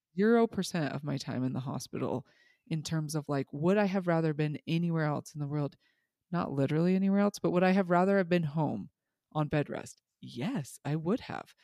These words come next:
Would I rather have been at my mom's house? Would I rather have been coming inpatient, like, coming outpatient and coming in three times a day? Yes. There are so many things I would have rather done. But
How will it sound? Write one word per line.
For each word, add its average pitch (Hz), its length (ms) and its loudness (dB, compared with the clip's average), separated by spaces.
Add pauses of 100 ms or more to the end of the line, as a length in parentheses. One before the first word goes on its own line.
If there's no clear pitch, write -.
(440)
Would 160 120 2
I 160 160 2
rather 160 360 2
have 165 260 -2
been 160 340 0 (140)
at 147 140 -4
my 170 100 0
mom's 196 320 -2
house? 120 220 -6
Would 151 100 -2
I 180 80 0
rather 202 300 2
have 202 240 -2
been 185 240 0 (360)
coming 220 380 0
inpatient, 196 960 0
like, 147 240 0
coming 180 400 0
outpatient - 580 0
and 139 160 -6
coming 160 220 -6
in 156 100 -4
three - 160 -2
times 143 240 -4
a 139 60 -2
day? 160 260 0
Yes. 143 560 -4 (480)
There 180 160 2
are 180 40 2
so 208 240 2
many 214 140 4
things 175 240 0
I 147 60 2
would 139 140 0
have 139 80 -4
rather - 240 -2
done. - 240 -4 (500)
But 180 300 6